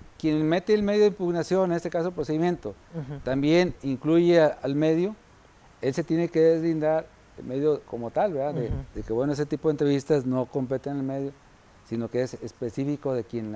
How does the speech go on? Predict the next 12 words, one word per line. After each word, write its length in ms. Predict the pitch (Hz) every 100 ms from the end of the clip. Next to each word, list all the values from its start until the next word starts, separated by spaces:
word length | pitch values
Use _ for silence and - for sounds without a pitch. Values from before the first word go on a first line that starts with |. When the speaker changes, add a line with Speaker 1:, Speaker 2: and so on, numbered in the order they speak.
| 101
Speaker 1:
hace 200 | 117 113
la 80 | 127
entrevista. 560 | 117 113 151 180 120 -
Esa 180 | - 175
parte 280 | 160 170 170
bien 140 | 170
importante, 640 | 185 175 151 165 160 160 160 - - - - - -
que 100 | 117
se 80 | 131
entienda, 400 | 117 165 180 165
bueno, 180 | 175
porque 400 | 165 135 - 208